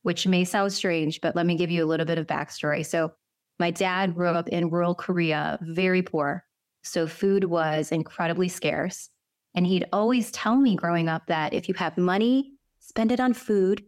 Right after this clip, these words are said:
and not things, right? So I have such an appreciation for it, how it makes people feel, its power and history, the art of it all,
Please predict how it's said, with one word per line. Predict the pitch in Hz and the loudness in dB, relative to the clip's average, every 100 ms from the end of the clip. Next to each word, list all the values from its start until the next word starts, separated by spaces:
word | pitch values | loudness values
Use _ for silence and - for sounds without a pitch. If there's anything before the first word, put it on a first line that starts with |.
| - | -2
and | 180 | 0
not | 170 - | 0 -2
things, | - 151 - 180 - | -4 -2 -2 -6 -6
right? | 156 151 165 - | -4 -2 -2 -4
So | 196 180 170 170 - _ _ _ | -2 0 -2 -6 -14 _ _ _
I | 190 | 0
have | 202 208 | 0 -2
such | - 208 214 233 | -2 -2 0 0
an | |
appreciation | 202 - 196 185 190 175 180 180 175 | 0 -2 -2 0 0 0 2 0 0
for | 170 170 | 0 0
it, | 165 | 0
how | - 175 | -2 0
it | 185 | 0
makes | 175 | -2
people | - 185 156 | -4 -6 -6
feel, | - 247 247 240 240 240 _ _ _ _ | -2 2 4 2 0 -4 _ _ _ _
its | 175 175 | -6 -4
power | - - 185 208 202 | -6 -2 0 2 2
and | 175 | 0
history, | 175 175 175 - 202 208 208 208 | -2 -2 -2 -2 0 2 2 2
the | 175 175 | 2 -2
art | 170 170 185 | 0 0 0
of | 185 | 0
it | 190 | 2
all, | 190 190 190 190 190 | 2 2 2 0 -4